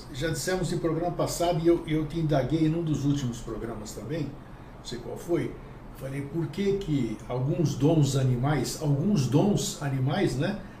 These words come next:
não estão tão desenvolvidos na gente, não lembro qual é o tema, mas é um tema recente que a gente tratou. Você acabou de dizer, um animal chega numa encruzilhada, como você disse agora há pouco, ele sabe pra que direção ele quer ir.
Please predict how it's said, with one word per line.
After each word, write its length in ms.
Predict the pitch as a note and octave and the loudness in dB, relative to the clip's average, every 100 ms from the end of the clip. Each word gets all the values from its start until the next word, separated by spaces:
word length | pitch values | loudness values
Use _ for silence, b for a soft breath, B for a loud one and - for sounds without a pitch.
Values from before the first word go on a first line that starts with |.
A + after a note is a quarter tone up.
| B | B
não 120 | D3 | 0
estão 240 | D3 F#3 F3 | 2 0 -2
tão 160 | F3+ | 0
desenvolvidos 560 | C3+ D#3 C#3+ C3+ - D3 | 4 6 6 6 4 4
na 100 | C#3 | 2
gente, 180 | F#3 A3+ | 2 0
não 120 | A#3+ | 0
lembro 180 | G#3+ D3 | 0 2
qual 140 | E3 | 4
é 40 | |
o 100 | D#3 | 4
tema, 260 | C3+ D3+ C#3+ | 4 4 4
mas 160 | D3 G3+ | 2 -2
é 40 | |
um 60 | F3 | -2
tema 240 | G3+ G3+ | 0 0
recente 420 | F#3+ F3+ F#3 - | 0 0 0 0
que 60 | E3 | 0
a 40 | |
gente 160 | D3+ D3+ | 0 0
tratou. 360 | D3 - A#2+ - B B B - | -2 -2 -6 -8 B B B -6
Você 180 | G3 A3+ | 0 0
acabou 300 | A3 G#3 G3+ | 2 2 2
de 60 | |
dizer, 140 | D3 F3 | 4 4
um 200 | A3+ C#4 | 4 6
animal 400 | G#3 E3+ F3+ D#3 | 4 4 4 4
chega 260 | - D3+ | 6 6
numa 200 | D3+ C#3+ | 6 4
encruzilhada, 800 | C3 B2 A#2+ A2+ A2 E3+ D#3+ B2+ - | 4 0 0 0 0 0 0 -2 -4
como 140 | C#3+ B2+ | -4 -4
você 440 | B2+ - B2 G#2 - | -4 -4 -4 -6 -10
disse 320 | - D#3+ - - | -6 -4 -4 -6
agora 200 | - - | -8 -8
há 100 | - | -4
pouco, 240 | G#3+ G#3+ - b b b b - | -4 -4 -10 b b b b -4
ele 220 | A#3+ F#4 | 0 2
sabe 340 | F4+ F4 A#3+ G3 | 2 4 4 6
pra 160 | F3 | 4
que 160 | - F3 | 4 6
direção 500 | D3+ D3+ C#3+ D#3+ D3 | 8 8 8 6 6
ele 160 | C3 A#2+ | 4 2
quer 220 | C#3 G#2+ | 0 -2
ir. 180 | G2+ | -4